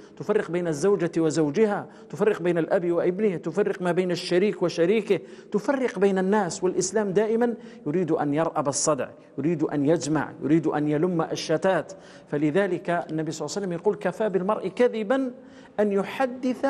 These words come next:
بكل ما سمع". في هذا الزمن تاع ال-، وسائل التواصل هذه،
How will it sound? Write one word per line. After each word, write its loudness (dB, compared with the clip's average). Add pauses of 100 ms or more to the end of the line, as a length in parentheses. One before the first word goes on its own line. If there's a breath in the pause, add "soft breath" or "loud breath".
(140)
بكل 0
ما 2
سمع". -4
في 0
هذا 0
الزمن 0
تاع 2
ال-، 0
وسائل 0
التواصل -4
هذه، 0